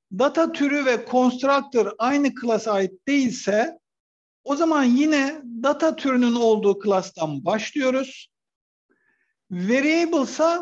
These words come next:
bulduğumuz ilk değeri yazdırıyoruz. Variable değilse arkadaşlar, metotsa o zaman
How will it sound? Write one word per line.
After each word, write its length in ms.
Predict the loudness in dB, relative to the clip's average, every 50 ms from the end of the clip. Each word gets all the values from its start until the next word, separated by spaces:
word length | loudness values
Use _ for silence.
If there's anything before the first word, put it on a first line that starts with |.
| -6
bulduğumuz 840 | -8 -8 -6 -4 0 2 2 2 2 2 0 0 2 0 0 -2 0
ilk 240 | -2 -2 -2 -2 0
değeri 240 | 2 2 4 4 2
yazdırıyoruz. 880 | 2 2 0 -2 -4 -10 -10 -10 -10 -12 -12 -16 -20 -20 -20 -20 _ _ _ _ _ _ _ _ _ _ _ -8
Variable 960 | -2 0 0 0 2 0 0 -2 -2 0 0 0 0 0 -4 -6 -10 -6 -2 0
değilse 420 | 2 2 2 2 0 -4 -2 -2 0
arkadaşlar, 720 | 0 0 0 -2 -4 -4 -4 -4 -4 -4 -4 -6 -6 -6 -8
metotsa 960 | -6 -4 -4 -4 -4 0 0 0 0 -2 -8 -6 -4 0 0 0 -2 -4 -12 _ _ _ _ _ _ _ _ _
o 120 | _ -4 -2
zaman 420 | 0 0 0 0 0 -2 -2 -4